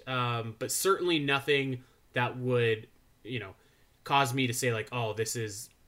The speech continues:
a bad experience." Um, for, I mean, for the most part, it was just, like, so, so awesome. And, Allison, you get to see Big Daddy Kraid come back, and I wanna hear more about your adventures with Kraid, but I've always been a big Kraid fan.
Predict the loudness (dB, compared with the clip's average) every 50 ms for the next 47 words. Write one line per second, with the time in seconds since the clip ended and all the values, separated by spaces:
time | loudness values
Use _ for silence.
0 | _ -10 -10 -6 -2 -2 0 0 -2 -4 -6 -8 -8 -6 -6 -4 -4 -6 -6 -6
1 | -8 -8 -8 -8 -8 -8 -8 -8 -10 -14 -16 -18 -12 -6 -4 -4 -4 -4 -8 _
2 | -8 -4 -2 -2 -2 0 0 0 0 0 0 0 -2 -2 -4 -6 -6 -6 -4 -4
3 | -4 -4 -4 -6 -8 -8 -8 -8 -6 -6 -8 -10 -14 -20 -20 -20 _ _ _ _
4 | _ _ -2 0 0 2 4 4 6 6 4 4 2 0 -2 -2 0 0 -2 -4
5 | -6 -6 -6 -6 -6 -8 -8 -10 -4 2 6 8 8 10 8 8 6 4 2 -2
6 | -4 -2 -2 0 0 -2 -4 -4 -6 -6 -6 -6 -10 -12 -20 -20 _ _ _ _
7 | -6 -2 0 2 4 2 2 2 -2 -2 -2 0 -2 -2 0 2 2 2 4 6
8 | 6 8 8 8 6 2 -2 -6 -4 0 2 4 4 4 2 2 -2 -6 -8 -8
9 | -6 -8 -8 -8 -8 -10 -10 -8 -6 -4 -2 0 0 0 0 0 0 0 0 0
10 | 0 0 -2 -2 -4 -6 -6 -6 -6 -6 -6 -8 -10 -12 -14 -8 -4 -2 -2 -2
11 | -2 0 2 4 4 4 4 2 0 2 4 4 4 6 4 4 2 0 0 0
12 | 2 2 2 2 -2 -4 -4 -4 -6